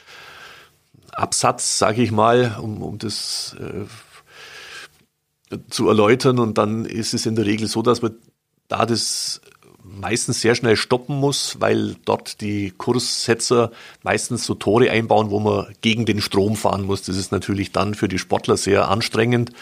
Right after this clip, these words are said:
äh, das Boot zu bremsen und dann gegen den Strom zu bringen. Ja, und dann, dann geht's, dann geht's weiter abwärts.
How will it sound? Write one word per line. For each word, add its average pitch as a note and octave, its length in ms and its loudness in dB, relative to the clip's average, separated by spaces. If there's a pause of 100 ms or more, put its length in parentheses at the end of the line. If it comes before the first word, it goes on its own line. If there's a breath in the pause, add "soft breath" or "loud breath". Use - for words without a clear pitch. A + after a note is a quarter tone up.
(440 loud breath)
äh, G2 180 0
das F#2+ 180 -6
Boot G#2+ 300 0
zu - 100 0
bremsen B2 460 0
und G#2 200 0
dann G2 100 0
gegen G2+ 260 -2
den G2+ 160 0
Strom G#2+ 340 2
zu - 160 -2
bringen. B2 460 2 (720 loud breath)
Ja, A#2 240 2 (140)
und G#2+ 140 -6
dann, G#2 260 0 (360 loud breath)
dann G2 160 0
geht's, - 600 -2
dann G2+ 180 -2
geht's A#2 260 -4
weiter - 320 0
abwärts. - 800 0